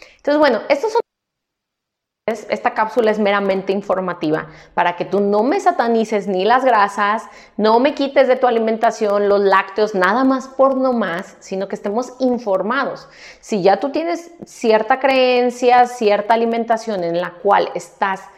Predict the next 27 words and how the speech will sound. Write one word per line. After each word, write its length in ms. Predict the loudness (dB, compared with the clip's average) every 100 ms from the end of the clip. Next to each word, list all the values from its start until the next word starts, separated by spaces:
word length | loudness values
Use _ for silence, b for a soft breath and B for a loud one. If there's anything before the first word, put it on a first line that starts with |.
| b b b
evitando 960 | 4 4 2 -4 -4 -2 0 0 0 -2
cierto 500 | -4 -2 -2 0 0
alimento 760 | 0 0 0 0 -2 -4 -4 B B _ 2
por 260 | 4 4
creencia, 800 | 2 2 2 2 2 0 2 2
porque 240 | 2 0 0
en 100 | 0
tu 140 | -2
cuerpo 380 | 2 2 4 0
en 120 | 2
verdad 340 | 0 2 2 2
se 160 | -4
siente 300 | -4 -2 -2
mejor 320 | -2 -2 -2 -2
sin 280 | -4 -6
él, 320 | -4 -2 -4 -6 B B
porque 340 | 0 2 2 0
te 140 | 4
lo 120 | 4
recomendaron 680 | 4 0 -2 -2 0 2 2 2
por 140 | 0
algún 260 | 2 0 -4
tipo 260 | -6 -4
de 100 | -4
padecimiento 840 | -2 0 0 -2 -4 -2 -2 -2 -2
o 120 | -2
enfermedad, 600 | -4 -6 -4 -2 -2